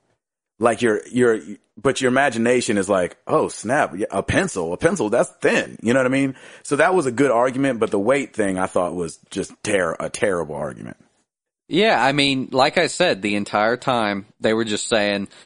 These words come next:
Speaker 2: "This is why it's three twenty-nine. This is why it's
Speaker 1: Yeah.
Speaker 2: three twenty-nine.
Speaker 1: Well, I tell you,
Speaker 2: Don't be mad at us."
Speaker 1: Right, exactly. Well,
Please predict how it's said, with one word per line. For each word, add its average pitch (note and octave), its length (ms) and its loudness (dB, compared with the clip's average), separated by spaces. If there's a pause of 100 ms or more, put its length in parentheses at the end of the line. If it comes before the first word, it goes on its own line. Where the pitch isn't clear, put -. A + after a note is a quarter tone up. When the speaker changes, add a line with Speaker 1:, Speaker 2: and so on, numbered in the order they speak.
(360)
Speaker 2:
"This G#2 160 -6
is G#2 100 -12
why A2+ 180 2
it's G#2 120 -6
three A2 180 -4
twenty-nine. G2+ 480 -2
This - 260 -6
is - 60 -14
why - 140 -8
it's - 100 -6
Speaker 1:
Yeah. F2 160 -2
Speaker 2:
three - 220 -2
twenty-nine. - 640 -4
Speaker 1:
Well, C3 160 2
I D3+ 60 2
tell F3 160 0
you, - 60 2
Speaker 2:
Don't C3 140 0
be C3 120 2
mad B2 280 0
at G#2+ 140 -4
us." G#2+ 160 0
Speaker 1:
Right, G2 320 0
exactly. F2 640 -6 (140)
Well, C#3 380 0